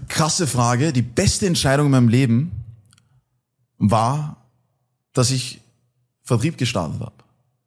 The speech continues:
Also das war einer der besten Entscheidungen meines Lebens, dass ich begonnen habe, Vertrieb zu machen. Hundert Prozent. Weil ich habe da alles gelernt, was ich brauche, um in jedem Geschäft erfolgreich zu sein. Ich habe mich extrem persönlich transformiert. Also ich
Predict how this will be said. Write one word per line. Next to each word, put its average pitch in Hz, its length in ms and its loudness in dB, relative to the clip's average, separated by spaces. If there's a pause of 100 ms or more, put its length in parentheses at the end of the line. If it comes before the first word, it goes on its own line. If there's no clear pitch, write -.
(380)
Also 110 200 0
das 135 220 0
war 156 120 -2
einer 139 200 0
der 123 100 0
besten 147 460 -4
Entscheidungen 131 400 0
meines 120 240 0
Lebens, 117 400 -8 (640)
dass 117 160 2
ich 120 160 0
begonnen 127 480 2
habe, 113 480 0 (520)
Vertrieb 156 420 -2
zu - 120 -2
machen. 107 260 -4 (400)
Hundert 240 460 0
Prozent. 156 560 -4 (500)
Weil 131 120 0
ich 156 100 0
habe 156 120 -2
da - 300 -6
alles 262 420 0
gelernt, 185 340 0
was 160 140 0
ich 127 120 -4
brauche, 170 280 2
um 160 80 0
in 135 100 0
jedem 165 320 0
Geschäft 147 320 -2
erfolgreich 135 320 -2
zu - 120 -4
sein. 131 300 0 (300)
Ich - 60 -6
habe 135 60 0
mich 139 120 2
extrem 160 560 -2
persönlich 151 360 0
transformiert. 127 440 2
Also 131 160 0
ich 123 80 -2